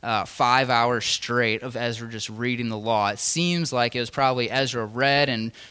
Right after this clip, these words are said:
preached for a little bit, and then these twenty-five people would go out to the people where they were. They probably, like, broke up into smaller groups and, um, had make sure, like, "All right, are you understanding it? We're kinda, we're reading through the law. Do you get what he was just saying? Is there any questions? How can we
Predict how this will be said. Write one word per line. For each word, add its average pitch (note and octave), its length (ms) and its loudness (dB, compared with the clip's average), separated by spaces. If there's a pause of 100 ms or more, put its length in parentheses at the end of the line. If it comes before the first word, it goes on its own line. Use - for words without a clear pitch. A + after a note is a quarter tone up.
preached F3 320 2
for D#3+ 100 -2
a D#3 60 2
little D3+ 260 0
bit, C#3+ 300 4
and C3 120 -2
then B2 200 0
these A2+ 160 -4
twenty-five D3+ 600 0
people C#3 300 -4
would A2+ 180 -6
go C#3+ 300 2
out C3 360 2
to D3+ 140 -2
the C3+ 120 -6
people C3+ 260 -4
where B2+ 140 -2
they A2+ 100 -4
were. B2+ 320 0
They A#2+ 100 0
probably, B2 260 -2
like, A2 200 -8
broke B2 240 -2
up A#2+ 180 -4
into A2+ 120 -6
smaller A#2 380 -4
groups A2+ 440 -8
and, G#2+ 160 -8 (400)
um, G#2 360 -4 (200)
had A#2 240 -2
make B2+ 220 0
sure, B2+ 180 0
like, A2 140 -2
"All G#2+ 40 0
right, A#2 160 0
are A#2 120 -2
you A#2 180 0
understanding A#2 680 -4
it? F2 120 -10
We're G#2 120 -10
kinda, A#2 200 -8
we're G#2+ 140 -8
reading B2+ 400 -2
through C3 240 -6
the B2 80 -4
law. A2 260 0
Do G#2+ 120 -8
you A2 80 -6
get B2 200 -2
what B2 140 -8
he B2+ 80 -6
was A#2+ 140 -6
just A#2+ 180 -10
saying? A2+ 320 -4
Is A2 80 -8
there A2 100 -6
any B2 120 -4
questions? A#2 640 -4
How B2 140 0
can B2 200 -6
we B2 220 -2